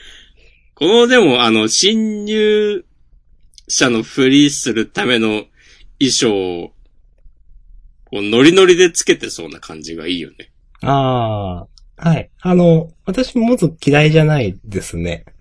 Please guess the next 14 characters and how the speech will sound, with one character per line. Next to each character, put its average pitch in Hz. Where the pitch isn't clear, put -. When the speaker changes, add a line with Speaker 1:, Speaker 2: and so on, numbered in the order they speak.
Speaker 1:
う -
ん。 95
Speaker 2:
あ 127
の、 117
自 160
分 320
は 311
こ -
れ、 220
読 240
ん 220
だ 135
感 135
じ、 135